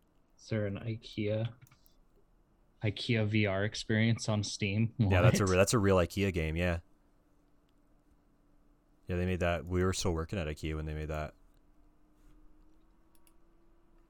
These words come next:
Speaker 2: Spooky. You just build furniture.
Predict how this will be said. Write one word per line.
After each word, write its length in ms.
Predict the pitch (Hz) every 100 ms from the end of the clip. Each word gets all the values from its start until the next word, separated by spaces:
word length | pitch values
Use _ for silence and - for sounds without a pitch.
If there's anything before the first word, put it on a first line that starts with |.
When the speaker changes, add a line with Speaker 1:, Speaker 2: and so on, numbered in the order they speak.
| - - - - - _
Speaker 2:
Spooky. 520 | - - - - 73 - - - - - - - _ _ _ _ - - -
You 120 | 80
just 200 | 80 76
build 220 | - 82 78
furniture. 560 | 80 80 76 73 71